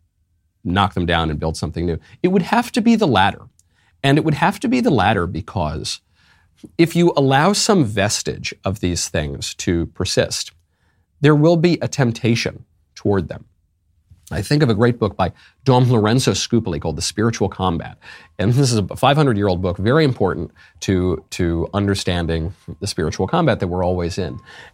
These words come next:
And, uh, Scupoli writes that for so many sins and vices, we can look at them.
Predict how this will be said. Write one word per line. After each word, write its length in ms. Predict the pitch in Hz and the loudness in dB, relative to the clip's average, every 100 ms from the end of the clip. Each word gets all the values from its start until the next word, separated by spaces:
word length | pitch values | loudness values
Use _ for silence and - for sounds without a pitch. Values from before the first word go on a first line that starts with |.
| - | -4
And, 320 | 104 101 101 | 0 2 0
uh, 140 | 95 - - | 0 -2 -8
Scupoli 480 | - - 233 220 131 | -6 -2 2 4 4
writes 520 | 92 82 73 69 - - - _ | 4 0 -2 -8 -10 -12 -20 _
that 320 | 120 120 117 - - | 2 4 2 -2 -8
for 200 | - 147 | -2 0
so 220 | - 240 | 2 4
many 220 | 226 175 | 4 4
sins 340 | 131 123 113 110 | 2 2 2 0
and 140 | 95 | 0
vices, 520 | 80 80 - 80 80 - _ _ - - _ _ _ _ _ _ - 131 | 0 -2 -2 -6 -6 -12 _ _ -20 -20 _ _ _ _ _ _ -4 2
we 120 | 156 | 2
can 340 | - 185 185 | 2 2 2
look 320 | 160 113 160 | 2 2 2
at 180 | 92 - | 0 -6
them. 160 | - | -14